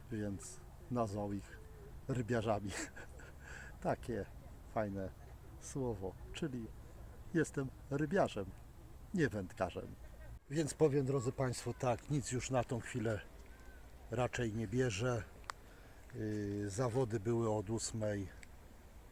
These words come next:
do trzynastej, bo o trzynastej było koniec zawodów. Nie wiem, co tam połowili, zobaczę na internecie. I tak powiedziałem,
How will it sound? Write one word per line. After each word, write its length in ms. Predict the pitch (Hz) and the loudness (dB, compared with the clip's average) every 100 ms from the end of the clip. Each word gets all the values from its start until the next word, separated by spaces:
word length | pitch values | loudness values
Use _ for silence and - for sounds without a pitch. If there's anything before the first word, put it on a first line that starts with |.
| - | -8
do 320 | 104 117 107 - - - | 0 2 2 -2 -10 -6
trzynastej, 560 | - 117 117 113 113 | -2 2 2 2 -2
bo 120 | 98 | 0
o 40 | 107 | -2
trzynastej 500 | - 107 107 - 101 | -2 -2 -2 -2 -4
było 280 | 101 104 98 87 - - - - - - - - - | -2 -2 -2 -6 -12 -14 -14 -14 -14 -14 -14 -10 0
koniec 320 | 127 107 95 | 0 2 -2
zawodów. 600 | 95 101 87 110 104 95 | -2 -2 2 0 0 0
Nie 140 | 107 | 0
wiem, 200 | 92 98 | 0 -2
co 160 | 90 104 | -2 -4
tam 200 | - 98 | -2 -2
połowili, 580 | - 101 98 117 110 107 | 2 2 2 0 -2 0
zobaczę 440 | 113 107 - - | 0 0 0 0
na 120 | 101 | -2
internecie. 680 | 95 104 107 117 113 - 117 107 - - - - - - - - - | -4 -2 -2 0 0 0 0 -2 -8 -14 -14 -14 -14 -14 -14 -10 -4
I 100 | 180 | 6
tak 200 | 185 - | 6 6
powiedziałem, 640 | 156 127 113 123 123 113 | 2 4 4 4 4 4